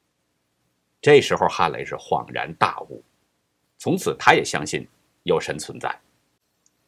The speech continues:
爱因斯坦在一次访谈中说：“有些人认为宗教不合乎科学道理，我是一位研究科学的人，我深切知道，今天的科学只能证明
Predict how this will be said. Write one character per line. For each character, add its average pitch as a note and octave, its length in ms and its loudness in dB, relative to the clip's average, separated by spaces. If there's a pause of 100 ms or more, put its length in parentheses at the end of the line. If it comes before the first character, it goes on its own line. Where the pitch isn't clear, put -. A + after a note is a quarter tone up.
爱 E3 100 6
因 E3+ 140 4
斯 A3 120 6
坦 A#2+ 460 -4
在 A2+ 160 4
一 F#2 80 2
次 F#2 180 -2
访 B1+ 220 -2
谈 G#2+ 240 -4
中 - 160 -8
说 - 260 -8 (1160)
：“有 A2+ 180 8
些 F3+ 140 8
人 E3+ 160 8
认 D3+ 160 8
为 A2 220 6
宗 C3 240 0
教 G#2+ 400 6
不 D3+ 100 4
合 A2 220 2
乎 G#2+ 160 -6
科 - 160 0
学 F2+ 160 0
道 A2+ 180 4
理， - 160 -8 (800)
我 A2+ 280 6
是 - 140 2
一 C3 140 2
位 - 100 2
研 G#2 160 2
究 D3+ 80 0
科 - 180 6
学 - 140 0
的 - 100 -4
人， - 160 -12 (580)
我 F#2+ 160 4
深 B2+ 220 0
切 D3 180 0
知 C#2 200 -4
道， - 240 -4 (460)
今 F#3 240 2
天 E3 180 8
的 D3+ 80 8
科 D#3+ 180 6
学 B2 180 4
只 E2+ 180 -2
能 F#2 160 -4
证 F#3+ 280 4
明 G2 280 0